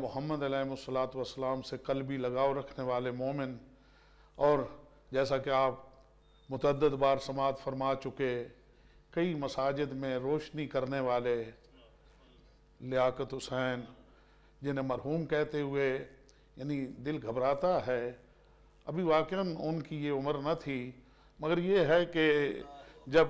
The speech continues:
کسی کا وقت آ جاتا ہے، لا یستقدمون ساعتاً ولا یستاخرون،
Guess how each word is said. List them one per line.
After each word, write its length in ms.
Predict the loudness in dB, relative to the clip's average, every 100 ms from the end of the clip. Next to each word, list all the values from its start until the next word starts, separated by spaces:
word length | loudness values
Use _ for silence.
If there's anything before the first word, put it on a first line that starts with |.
| 2
کسی 240 | -4 -2
کا 120 | 2 4
وقت 280 | 4 4 4
آ 160 | 6 6
جاتا 440 | 4 4 4 4
ہے، 220 | 4 2 4
لا 220 | 4 4
یستقدمون 840 | 2 -2 -2 0 -2 -2 -4 -6
ساعتاً 420 | -2 0 0 -2 -4 -2
ولا 220 | 0 2 0
یستاخرون، 720 | -4 -4 -4 -4 -6 -6 -6